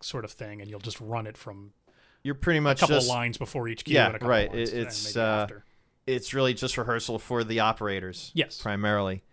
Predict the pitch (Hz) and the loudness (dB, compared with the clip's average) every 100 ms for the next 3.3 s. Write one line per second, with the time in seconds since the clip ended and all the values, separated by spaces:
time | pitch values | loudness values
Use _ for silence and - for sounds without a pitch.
0 | - 85 107 95 - 107 - - 123 113 | -20 -8 -6 -6 -6 -8 -8 -4 -2 -2
1 | 104 113 110 117 117 107 120 110 107 101 | -4 0 0 0 0 -4 -4 -4 -2 -2
2 | 98 98 _ _ _ - 143 123 - 110 | -6 -14 _ _ _ -6 -2 -2 -2 -2
3 | 104 104 | -2 -6